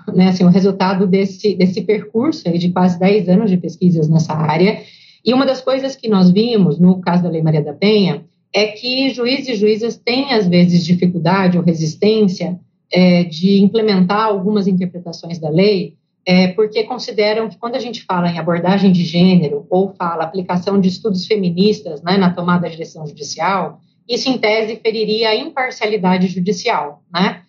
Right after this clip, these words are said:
É, "Ah, eu tô sendo, vou ser super favorável às mulheres porque eu tô usando uma abordagem feminista ou uma abordagem de gênero." E aí a ideia da reescrita, esse projeto ele é reproduzido em vários países, né? A gente,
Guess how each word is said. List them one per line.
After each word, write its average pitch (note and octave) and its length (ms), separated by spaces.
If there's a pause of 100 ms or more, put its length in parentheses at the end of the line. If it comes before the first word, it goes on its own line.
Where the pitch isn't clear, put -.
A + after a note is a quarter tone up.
(220)
É, E3+ 220
"Ah, A3 220
eu F#3 120
tô G3+ 60
sendo, G#3 300
vou G3 100
ser F#3+ 140
super B3 300
favorável G3 440
às F#3 80
mulheres F3+ 420
porque - 180
eu F3+ 40
tô F#3+ 340
usando F#3+ 240
uma F#3 100
abordagem F3 420
feminista F#3 680
ou F3 60
uma F3 60
abordagem E3+ 420
de - 100
gênero." E3+ 400 (560)
E C4+ 60
aí C4+ 160
a D#4+ 160
ideia E3 260
da F3 80
reescrita, G3+ 840
esse F#3 200
projeto F#3+ 440
ele F#3 100
é F3 40
reproduzido F3+ 600
em F3+ 80
vários E3 260
países, G#3 600
né? F#3 100
A E3 80
gente, E3 640